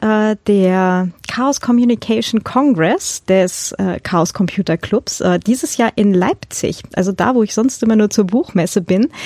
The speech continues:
gibt's jetzt, äh, dieses Jahr auch, äh, tatsächlich zum Kongress hin. Und, ähm, was hat das jetzt mit diesem Podcast zu tun?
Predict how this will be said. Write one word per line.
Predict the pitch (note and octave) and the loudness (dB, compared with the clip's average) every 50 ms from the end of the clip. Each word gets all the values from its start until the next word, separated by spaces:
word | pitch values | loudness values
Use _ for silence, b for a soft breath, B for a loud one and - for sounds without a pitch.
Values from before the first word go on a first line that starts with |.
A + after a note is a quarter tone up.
| B B B B B B - | B B B B B B -2
gibt's | A#3+ A#3 - - - | -2 0 0 0 -2
jetzt, | A#3+ G#3+ - - - - | -2 -2 -2 -8 -10 -6
äh, | - - G3+ G3 G3+ G3+ | -2 0 0 2 0 0
dieses | F#3 - A3+ A#3 C4 B3 - - | 0 0 0 0 0 -2 -2 -2
Jahr | - G#3 G#3+ - - | -2 -2 0 0 2
auch, | - G3 G3+ G#3 - - - - | 2 2 2 0 -2 -4 -6 -2
äh, | G3+ F#3+ G3 G3 - | 0 0 0 -2 -2
tatsächlich | - G3+ F#3+ G#3 - - A3+ G#3 - G#3 - - | -4 -4 -4 -4 -2 -4 -4 -2 -4 -6 -6 -6
zum | - G3+ G3 | -4 -4 -2
Kongress | - G#3 G3 F#3+ F#3+ F3+ F#3+ A#3+ - - | 0 0 0 2 0 0 -2 -2 -2 -2
hin. | - F3 G3 A#3+ - - _ B B B B B B B B B B B _ _ | -2 0 0 0 -2 -4 _ B B B B B B B B B B B _ _
Und, | - A3 G#3+ G#3+ G#3+ A3 A3 A3 G#3+ - _ - - - - | 2 4 4 6 6 6 4 4 2 0 _ -10 -8 -4 0
ähm, | G#3 G#3 F#3+ F#3 F#3 F#3 F#3 F#3 F3+ F3+ F3 F3+ E3+ - _ - - - - _ _ _ _ _ - - | 2 2 4 4 4 4 2 2 2 2 0 0 -2 -6 _ -20 -20 -20 -20 _ _ _ _ _ -10 -6
was | - G3+ F#3 - - | -4 -4 -4 -2 -2
hat | - F#3+ - | 0 0 2
das | F#3 F3 - | 0 0 2
jetzt | F3+ F3+ E3 - - - - | 0 0 0 -2 -4 -4 0
mit | F3+ E3+ D#3+ D3+ - - - - - | 0 2 0 0 -2 -8 -10 -4 -2
diesem | F3+ E3 E3+ E3 D3+ | 0 0 0 -2 -2
Podcast | - E3+ - - - A3 A3+ - - | -2 -4 -4 -4 -4 -4 -4 -4 -4
zu | - C4 | -2 -2
tun? | A3+ - - C4+ | -2 0 0 -2